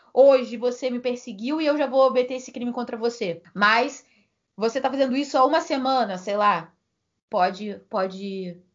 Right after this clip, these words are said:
ser, é, enquadrado nesse, nesse, nesse tipo penal. E é lem-, é importante lembrar que é, é condicionado, é uma ação penal pública condicionada à representação.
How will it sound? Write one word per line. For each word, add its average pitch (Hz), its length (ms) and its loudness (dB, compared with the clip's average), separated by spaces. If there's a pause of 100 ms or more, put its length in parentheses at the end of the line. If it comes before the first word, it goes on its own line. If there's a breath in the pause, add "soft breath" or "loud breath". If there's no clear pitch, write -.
(440)
ser, 196 540 -8 (680)
é, 180 520 -4
enquadrado 208 680 2
nesse, 214 400 -6 (160)
nesse, 190 420 -8
nesse 202 220 -6
tipo 240 220 -6
penal. 220 540 0 (360 soft breath)
E 233 160 2
é 254 280 6
lem-, 254 300 2
é - 120 2
importante 254 420 -2
lembrar 254 220 2
que 269 140 -4
é, 262 420 0 (320)
é 220 440 0
condicionado, 262 800 2
é 208 40 -4
uma 214 100 -2
ação 226 260 -6
penal 208 280 -4
pública 240 280 -4
condicionada 254 520 0
à - 20 4
representação. 262 720 -2